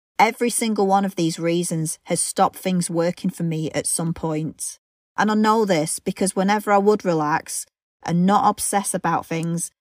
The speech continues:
and trust the process and surrender to it all, things would turn around pretty quickly and I would get what it is that I wanted.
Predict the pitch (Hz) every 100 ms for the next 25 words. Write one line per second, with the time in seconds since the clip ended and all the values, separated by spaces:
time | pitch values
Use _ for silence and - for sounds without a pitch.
0 | _ - 170 - 247 - 208 202 185 185
1 | 185 175 190 - _ - 165 - 170 180
2 | 220 202 - 208 202 185 185 185 202 _
3 | _ _ - 233 226 214 208 - 190 185
4 | 175 165 165 165 - 185 175 160 - 160
5 | 165 - 151 160 - _ 170 180 175 -
6 | 175 151 - - 170 147 160 156 - 160
7 | 156 151 - 156 151